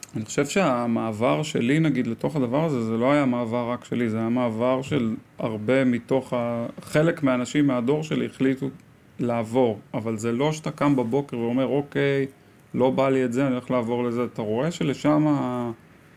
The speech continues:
העולם, התעשייה פונה לשם, העולם הולך לשם, אתה רוצה כאילו מאוד מאוד להיות חלק מזה ולחוות את זה, כאילו, אתה יודע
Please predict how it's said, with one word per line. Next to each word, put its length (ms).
העולם, 480
התעשייה 720
פונה 280
לשם, 440
העולם 380
הולך 340
לשם, 380
אתה 80
רוצה 400
כאילו 220
מאוד 240
מאוד 240
להיות 240
חלק 400
מזה 320
ולחוות 580
את 100
זה, 100
כאילו, 280
אתה 80
יודע 260